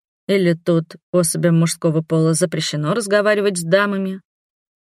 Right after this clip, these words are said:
Вход в гарем охраняли стражники, облачённые в тёмные одежды, челму, шаровары и рубашки.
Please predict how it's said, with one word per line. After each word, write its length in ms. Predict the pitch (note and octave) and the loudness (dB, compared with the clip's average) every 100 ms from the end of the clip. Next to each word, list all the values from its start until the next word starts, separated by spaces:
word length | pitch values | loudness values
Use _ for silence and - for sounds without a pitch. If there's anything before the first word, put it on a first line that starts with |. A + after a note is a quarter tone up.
| _ _ _ _ | _ _ _ _
Вход 380 | - - A#3+ G#3 | -6 0 0 0
в 80 | G3+ | -2
гарем 320 | A3+ C4+ B3 | 0 2 0
охраняли 460 | F#3 A3 A#3 A#3 | -2 -4 -2 -4
стражники, 560 | A#3 - E3+ D3+ E3 E3+ | -4 -2 -2 0 0 2
облачённые 540 | D#3+ D#3+ D#3+ G#3 G3+ | 2 0 0 -4 -2
в 60 | E3+ | -2
тёмные 380 | F3 F3 F3 F#3 | 0 2 2 0
одежды, 560 | E3+ D3+ D3 C#3+ C#3+ - _ _ - | 0 -2 -4 -8 -12 -14 _ _ 0
челму, 420 | B3 A3 A3 C4+ | 2 2 2 0
шаровары 600 | - E3 D#3+ E3 A3 F3 | 0 0 0 -2 0 2
и 40 | |
рубашки. 560 | E3 D#3+ D#3 C#3+ - | 2 2 -2 -4 -12